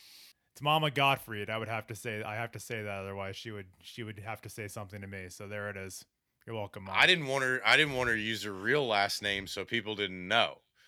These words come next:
Speaker 1: <laughs>
Speaker 2: Since I was, since, since, for God's sakes, don't say her first name now,
Speaker 1: Oh
Speaker 2: Willie,
Speaker 1: my
Speaker 2: you
Speaker 1: God.
Speaker 2: fool.
Speaker 1: It's also Doctor Gottfried. All right, we're done here.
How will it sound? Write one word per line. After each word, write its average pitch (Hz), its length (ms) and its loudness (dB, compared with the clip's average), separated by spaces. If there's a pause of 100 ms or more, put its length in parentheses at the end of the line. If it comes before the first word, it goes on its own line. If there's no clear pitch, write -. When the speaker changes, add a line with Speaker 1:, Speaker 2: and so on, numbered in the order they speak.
(340)
Speaker 1:
<laughs> 208 160 8
Speaker 2:
Since 104 160 2
I 110 120 6
was, 107 180 0
since, 107 400 -6
since, - 320 -6
for 110 180 -4
God's 123 380 4
sakes, 98 200 -4
don't 101 200 -4
say 101 160 -4
her 90 120 -4
first 113 380 -6
name 80 240 -6
now, 76 240 -6
Speaker 1:
Oh 110 60 -6
Speaker 2:
Willie, 76 140 -6
Speaker 1:
my 87 200 -8
Speaker 2:
you 80 120 -14
Speaker 1:
God. 101 140 -10
Speaker 2:
fool. 90 260 -8 (260)
Speaker 1:
It's - 80 -6
also 135 260 -2
Doctor 123 420 -2
Gottfried. 98 560 -10
All 143 140 4
right, 135 200 4
we're 131 100 -4
done 120 240 -4
here. 104 180 -8